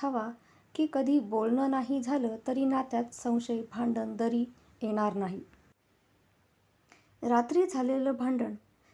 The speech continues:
सकाळी विसरणाऱ्या नाती सर्वात जास्त टिकतात, कारण तिथे दोघांमध्ये इगो नसतो. डोळे तर सर्वांना आहेत, पण खूप कमी लोकांना माणुसकी दिसते,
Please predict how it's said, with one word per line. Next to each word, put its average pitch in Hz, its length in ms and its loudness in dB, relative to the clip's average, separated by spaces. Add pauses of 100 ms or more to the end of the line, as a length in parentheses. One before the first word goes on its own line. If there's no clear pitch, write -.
(140)
सकाळी 269 500 2
विसरणाऱ्या 233 640 0
नाती 247 360 -2 (380)
सर्वात 262 400 0
जास्त 208 280 -6 (100)
टिकतात, 185 320 -10 (300)
कारण 202 340 -2
तिथे 240 320 -2
दोघांमध्ये 247 720 0 (340)
इगो 226 300 0
नसतो. 196 400 -8 (1500)
डोळे 262 360 6
तर 359 100 2
सर्वांना 269 540 2
आहेत, 185 240 -6 (640)
पण 294 240 6
खूप 294 300 2
कमी 285 300 2
लोकांना 294 420 2 (100)
माणुसकी 208 520 -2
दिसते, 190 460 -12